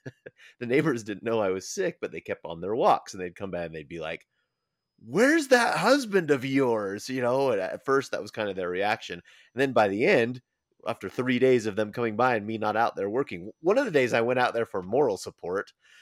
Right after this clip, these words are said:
but that, that made me feel even worse because they didn't know I was sick and they were harassing me that I was sitting on my butt. My wife was out there working so hard, but the point was she just kept working.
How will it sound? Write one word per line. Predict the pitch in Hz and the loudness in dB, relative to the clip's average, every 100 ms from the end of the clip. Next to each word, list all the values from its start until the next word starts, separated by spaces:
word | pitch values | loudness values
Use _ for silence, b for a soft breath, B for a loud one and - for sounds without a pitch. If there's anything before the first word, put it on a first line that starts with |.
| B - | B 0
but | 110 - | 0 0
that, | 117 - | -6 -6
that | 101 135 | -8 -2
made | 143 98 | -2 -2
me | |
feel | 98 123 113 | -4 -4 -2
even | 117 104 | -4 -4
worse | 104 147 107 - | 0 2 0 -2
because | 110 - 98 95 - - _ _ | -10 -4 -4 -4 -8 -18 _ _
they | 101 | -6
didn't | 98 87 | -6 -2
know | 107 | 0
I | 92 | 0
was | 92 98 | -2 -6
sick | - 131 120 107 | 0 0 0 -4
and | 92 82 | -8 -6
they | 98 | -4
were | 95 92 90 _ _ _ | -2 -2 -4 _ _ _
harassing | 110 101 104 113 123 | -6 2 2 2 -4
me | 113 | -4
that | 110 107 | -2 -2
I | |
was | 98 - | -2 -4
sitting | 120 104 | -4 -4
on | |
my | 98 87 | -6 -2
butt. | 120 117 | 2 2
My | 95 92 | 2 -2
wife | 113 120 113 | 0 0 -2
was | 101 | -4
out | 98 | -2
there | 98 95 | -2 -4
working | 110 123 107 | -4 -4 -8
so | 95 92 | -8 -6
hard, | 92 87 85 | -4 -4 -4
but | 87 b b b _ | -8 b b b _
the | |
point | 101 147 127 | -4 -2 0
was | 110 | -2
she | - 131 | -4 -8
just | 113 127 120 - | -6 -6 -6 -8
kept | - 117 - | -2 -2 -2
working. | 90 85 - | -10 -10 -14